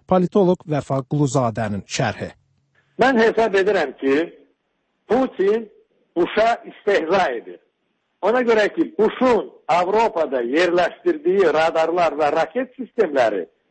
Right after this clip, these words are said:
Speaker 2: Rusiyanın əleyhinədir. Radarlar Rusiyanın ərazisində olan bütün məsələləri öyrənəcəkdir. Raket sistemləri də Rusiyanın raketlərini izləyib vurmaq üçündür. İranın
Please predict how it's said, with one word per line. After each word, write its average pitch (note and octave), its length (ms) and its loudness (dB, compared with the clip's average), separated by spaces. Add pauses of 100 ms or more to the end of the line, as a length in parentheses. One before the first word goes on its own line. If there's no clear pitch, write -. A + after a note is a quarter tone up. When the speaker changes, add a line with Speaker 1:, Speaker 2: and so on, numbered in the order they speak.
(520)
Speaker 2:
Rusiyanın F3+ 720 2
əleyhinədir. G2+ 640 -4 (400)
Radarlar G#3+ 640 2
Rusiyanın G3 640 0 (160)
ərazisində F#3 720 -2 (100)
olan E3 320 2 (380)
bütün C#4 300 -2
məsələləri F#3 540 0 (100)
öyrənəcəkdir. F3+ 800 0
Raket G#3+ 400 -2
sistemləri G#3 560 0
də A#3 160 0
Rusiyanın G#3+ 480 0
raketlərini F#3 680 -2 (420)
izləyib G3 480 -2
vurmaq G3+ 380 2
üçündür. - 400 -20 (680)
İranın B3+ 400 0